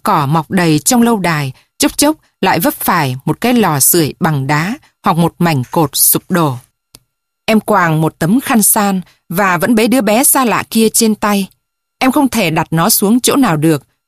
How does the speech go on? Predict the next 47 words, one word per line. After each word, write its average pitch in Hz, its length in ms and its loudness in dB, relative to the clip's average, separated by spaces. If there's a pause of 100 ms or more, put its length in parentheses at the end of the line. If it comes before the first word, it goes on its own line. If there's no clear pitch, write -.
tuy 226 220 4
cánh 226 240 0
tay 233 240 0
mỏi 170 260 0
rời, 151 400 0 (180)
nhất 254 180 2
là 175 120 2
bế 160 200 2
nó 226 140 2
nặng, 233 280 0 (180)
em 202 160 2
bước 254 180 0
đi 190 240 2
rất 277 260 -2
khó, 190 300 -2 (300)
nhưng 254 120 2
em 233 300 2 (320)
cứ 294 160 2
phải 160 320 -2
giữ 147 200 0
lấy 226 160 2
nó. 214 320 0 (880)
Em 247 140 4
nghe 247 120 2
tiếng 240 300 2
vó 240 180 0
ngựa 277 180 2
đằng 160 260 -2
xa 202 460 -2
trên 214 200 2
đường 151 280 0
cái. 170 300 -4 (500)
Em 180 320 0
biết 262 140 0
chắc 311 200 -2
rằng 170 320 -2
đó 180 160 -2
là 208 240 -2
ông, 190 280 0 (340)
và 196 140 0
ông 262 260 2
bỏ 175 160 2
đi 226 280 2
từ 170 340 2
bao 226 220 2
năm 226 220 2
rồi 160 380 0